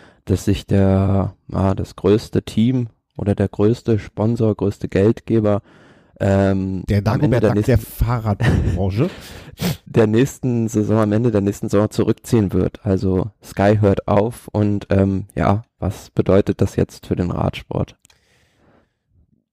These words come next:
Speaker 2: Äh, äh, überraschend kam's nicht. Es war ja schon bekannt, dass nach dem Kauf, jetzt schlag mich tot, Sky wurde ja gekauft von Time Warner,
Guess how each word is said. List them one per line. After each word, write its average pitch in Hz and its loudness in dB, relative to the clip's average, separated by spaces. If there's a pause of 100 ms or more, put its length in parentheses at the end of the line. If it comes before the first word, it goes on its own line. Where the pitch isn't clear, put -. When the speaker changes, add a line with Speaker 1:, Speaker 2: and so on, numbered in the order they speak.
(460)
Speaker 2:
Äh, 139 -6
äh, 131 -8
überraschend 143 2
kam's 117 2
nicht. 147 2
Es 101 -4
war 131 4
ja 143 4
schon 135 -2
bekannt, 131 -2
dass 135 -2
nach 120 2
dem 123 -2
Kauf, 127 -2
jetzt - -2
schlag - -2
mich - -4
tot, 139 -4
Sky - -2
wurde 135 4
ja 120 2
gekauft 123 -2
von 151 -4
Time 107 0
Warner, 180 0